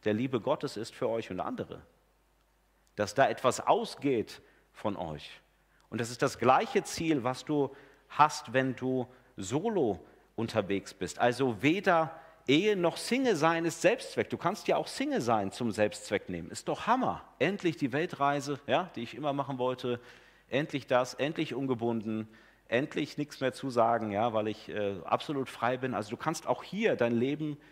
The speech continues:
so verlieren, ohne dieses größere Ziel immer wieder im Blick zu haben. Aber das ist es, wo, wozu Gott uns befähigen will. Und ist das nicht toll,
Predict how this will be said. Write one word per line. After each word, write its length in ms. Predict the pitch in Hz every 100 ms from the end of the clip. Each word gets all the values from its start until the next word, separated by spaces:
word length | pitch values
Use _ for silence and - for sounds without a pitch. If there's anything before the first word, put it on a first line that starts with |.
| _
so 180 | 95 131
verlieren, 520 | - 139 131 160 147
ohne 400 | 123 131 165 156
dieses 340 | 117 120 123 -
größere 460 | 120 147 - 123
Ziel 360 | - - 156 156
immer 360 | 120 131 120
wieder 340 | 123 123 113 107 - - _ -
im 140 | 113
Blick 240 | 110 113 -
zu 180 | 92
haben. 240 | 76 73 71
Aber 160 | 92
das 240 | 113 180 -
ist 300 | - - -
es, 260 | 214 - - - - _ -
wo, 160 | 123 - - _ _ _
wozu 320 | 131 - 156
Gott 260 | 123 151 -
uns 220 | 160 160
befähigen 460 | - 139 180 208 117
will. 100 | 101
Und 80 | 127
ist 160 | 165
das 140 | 196 -
nicht 200 | 147 -
toll, 340 | 147 175 311